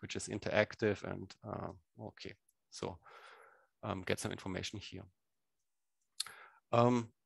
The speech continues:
yeah, and then with combining these, uh, simple things, it's very easy to provide very, um, nice, um, um, output. For instance, in this example, we just, uh, generate, um, uh, two rules. And then we have, like, some,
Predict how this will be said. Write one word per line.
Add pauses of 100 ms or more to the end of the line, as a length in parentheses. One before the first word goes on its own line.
(300)
yeah,
and
then
with
combining
these,
uh,
simple
things,
it's
very
easy
to
provide
very,
um, (200)
nice,
um,
um,
output. (160)
For
instance,
in
this
example,
we
just,
uh,
generate,
um, (140)
uh, (200)
two
rules. (640)
And
then
we
have,
like,
some,